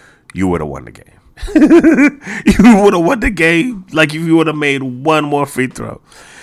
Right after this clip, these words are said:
DeJounte, two of three. Trey, four of six. Onyeka, oh of two. As a team, you're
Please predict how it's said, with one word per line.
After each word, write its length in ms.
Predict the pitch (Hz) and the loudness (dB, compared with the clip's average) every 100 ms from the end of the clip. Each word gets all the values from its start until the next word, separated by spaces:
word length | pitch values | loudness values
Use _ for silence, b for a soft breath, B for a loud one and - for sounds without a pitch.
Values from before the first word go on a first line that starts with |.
| B B | B B
DeJounte, 720 | 110 117 127 123 117 101 95 - | -2 2 2 2 2 -2 -2 0
two 220 | 139 123 | 2 2
of 120 | 117 | -2
three. 260 | 104 95 82 | -6 -6 -8
Trey, 400 | - 139 123 92 | -6 -2 0 -2
four 380 | - 127 127 | -6 -2 -2
of 80 | 120 | -2
six. 420 | - 120 101 - | -6 -6 -6 -8
Onyeka, 560 | - 107 117 110 - - - | -8 -6 -4 -4 -6 -10 -2
oh 200 | 120 120 | 0 0
of 160 | 107 | -2
two. 360 | - 120 104 85 _ b b b b b - | -6 -4 -4 -4 _ b b b b b 0
As 200 | 113 113 | 0 0
a 60 | |
team, 460 | 104 - 117 101 | -6 -2 -2 -2
you're 100 | 87 | -6